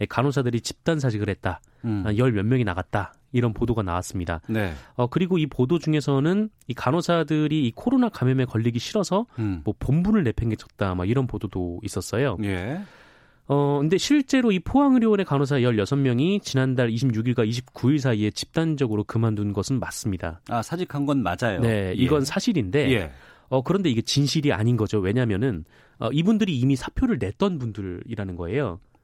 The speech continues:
Speaker 2: 아, 그 전부터?
Speaker 1: 예, 이전에
Speaker 2: 예.
Speaker 1: 사표를 냈고, 그러니까
Speaker 2: 예.
Speaker 1: 육아 때문에 그만둔 분도 있고,
Speaker 2: 어.
Speaker 1: 뭐 이직 때문에 그만둔 분도 있고 한데,
Speaker 2: 예.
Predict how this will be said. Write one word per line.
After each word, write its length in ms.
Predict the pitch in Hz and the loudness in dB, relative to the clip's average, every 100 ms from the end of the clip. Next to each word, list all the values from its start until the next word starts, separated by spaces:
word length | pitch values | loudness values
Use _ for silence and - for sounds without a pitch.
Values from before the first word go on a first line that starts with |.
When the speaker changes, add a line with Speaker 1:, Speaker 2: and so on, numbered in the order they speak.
| _ - | _ -8
Speaker 2:
아, 120 | 113 | -6
그 140 | 135 | -4
전부터? 560 | 120 104 101 - 160 143 | -2 -2 -4 -2 0 2
Speaker 1:
예, 240 | 131 113 | 4 2
이전에 340 | 101 123 180 160 | 2 2 2 2
Speaker 2:
예. 40 | |
Speaker 1:
사표를 360 | - - 180 139 | -4 -4 -2 -2
냈고, 420 | 87 - 135 107 | -2 -2 -2 0
그러니까 200 | 117 98 | 0 0
Speaker 2:
예. 40 | |
Speaker 1:
육아 160 | 123 185 | 0 0
때문에 300 | - 156 139 | 0 -2 0
그만둔 400 | 123 117 113 107 | 0 -2 -2 -4
분도 220 | 107 104 | -6 -6
있고, 340 | 87 - 160 202 | -6 -2 -2 0
Speaker 2:
어. 300 | 113 92 76 | 0 0 -2
Speaker 1:
뭐 100 | 104 | -4
이직 340 | 101 143 180 | -2 -2 -2
때문에 280 | - 139 117 | 0 0 0
그만둔 360 | 110 113 113 107 | 0 -2 0 -4
분도 200 | 107 107 | -4 -4
있고 220 | 98 101 | -4 -4
한데, 480 | - 156 120 143 80 120 | -2 -2 0 0 0 -2
Speaker 2:
예. 380 | 104 113 196 | -2 -2 -6